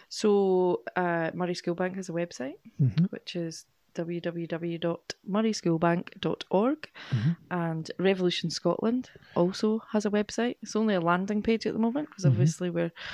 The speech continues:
Speaker 1: we're still setting up. So,
Speaker 2: Yeah.
Speaker 1: uh, but it's w w w dot revolution scot, without the dash,
Speaker 2: Mm-hmm.
Speaker 1: dot org.
Speaker 2: Mm-hmm.
Speaker 1: And, uh, we're on Facebook, we're on Twitter,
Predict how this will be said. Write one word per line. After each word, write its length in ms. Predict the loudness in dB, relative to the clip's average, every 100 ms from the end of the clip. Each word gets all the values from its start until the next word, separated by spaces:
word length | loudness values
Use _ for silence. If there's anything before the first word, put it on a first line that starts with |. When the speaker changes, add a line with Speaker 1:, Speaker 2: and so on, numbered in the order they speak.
| -14 -18 -8
Speaker 1:
we're 100 | -6
still 360 | -2 0 0 -2
setting 360 | -4 -2 0 0
up. 240 | 0 -4
So, 500 | 2 6 6 4 -2 -2
Speaker 2:
Yeah. 60 | 0 2
Speaker 1:
uh, 40 |
but 160 | 0 2
it's 420 | 0 0 -8 -8 -10 -14 -16 -8 0
w 320 | 2 2 2
w 300 | 2 0 0
w 340 | 2 2 2
dot 340 | 2 2 0 -6 -12 _
revolution 720 | 4 4 6 6 4 4 0 -2
scot, 580 | -2 4 4 2 -6 -10 -12 -20 -4
without 300 | 2 4 4
the 80 | 2
dash, 520 | 4 4 4 0 -6 -6 2
Speaker 2:
Mm-hmm. 280 | 2 4 2 0 0
Speaker 1:
dot 160 | 0
org. 400 | 4 4 4 2 -2 2
Speaker 2:
Mm-hmm. 160 | 2 0 -6 -20 -2
Speaker 1:
And, 760 | 2 4 4 2 0 -2 -4 -2
uh, 320 | 2 4 4 0 -6 -2
we're 160 | 2 4
on 100 | 4
Facebook, 600 | 2 0 0 0 0 -4 -4
we're 180 | 2 2
on 120 | 2
Twitter, 500 | -2 -6 0 0 0